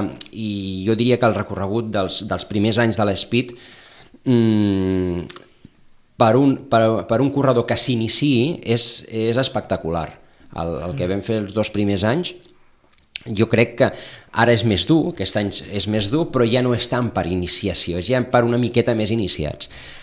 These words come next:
Speaker 1: En canvi, el, el dels primers anys era molt bo per iniciació, i clar, això va fer que,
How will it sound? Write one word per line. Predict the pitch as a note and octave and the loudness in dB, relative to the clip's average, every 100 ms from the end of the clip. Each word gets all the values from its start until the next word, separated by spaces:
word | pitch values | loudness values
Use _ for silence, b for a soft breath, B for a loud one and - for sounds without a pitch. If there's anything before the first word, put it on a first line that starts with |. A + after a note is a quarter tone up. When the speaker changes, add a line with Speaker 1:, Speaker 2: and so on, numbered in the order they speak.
| B | B
Speaker 1:
En | A2 G#2+ | -2 -2
canvi, | G2+ D3 C#3 C3+ | 0 2 2 2
el, | C3+ G#2+ - | 2 0 -2
el | G2+ | -2
dels | F#2+ - | -2 -2
primers | G2 G#2+ G#2+ | 0 2 4
anys | C3 B2 B2+ - - | 4 4 2 0 -4
era | G#2+ A2 | -4 -2
molt | A#2 A#2 A#2 A#2 | 0 0 2 4
bo | A#2 | 2
per | A#2 A2+ | 0 -2
iniciació, | G#2+ F#2+ - F2 | -2 -4 -4 -4
i | |
clar, | E2+ G2+ | -2 -2
això | F2+ - B2 | -2 -2 0
va | C3 | 0
fer | - - C3+ C3+ | -2 -2 -2 0
que, | C#3+ | 0